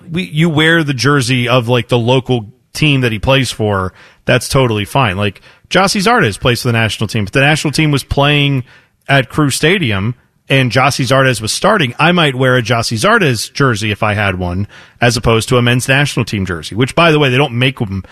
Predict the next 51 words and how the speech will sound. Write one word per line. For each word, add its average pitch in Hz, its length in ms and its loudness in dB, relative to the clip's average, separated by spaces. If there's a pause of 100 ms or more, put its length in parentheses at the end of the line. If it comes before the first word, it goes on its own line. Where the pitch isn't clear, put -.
(160)
for, 139 140 0
like, 113 200 0
every 117 300 0
player. 107 540 -2 (120)
You, 131 160 2
you 131 160 -2
can't 139 280 -2
get 135 120 2
a 113 80 0
Tanner 131 380 0
Tessman 104 560 -4 (340)
national 127 400 2
team 107 240 -4
jersey. 87 340 -6
He's 117 140 0
just 131 160 0
making 120 300 0
his 104 120 -4
debut. 101 460 -2
So 82 420 -4 (360)
this 202 120 2
is 214 80 -2
actually 208 380 2
not 190 160 2
a 175 40 -2
bad 180 260 0
thing. 143 240 -2
I 113 60 -2
think 123 180 0
Dabo's 131 400 2
getting, 131 320 -2
uh, 127 180 0
as 135 160 2
much 196 120 0
as 170 80 0
I 160 100 4
don't 120 140 0
like 160 220 -2
him, 87 220 -4 (300)
I 156 80 2
think 185 140 2
he's 180 160 0
okay 185 320 0
here. 110 200 -6
So 110 360 -2
no 151 340 2
jersey 147 320 2
violation 120 560 0
in 107 80 0
my 104 160 0
mind. 85 320 -10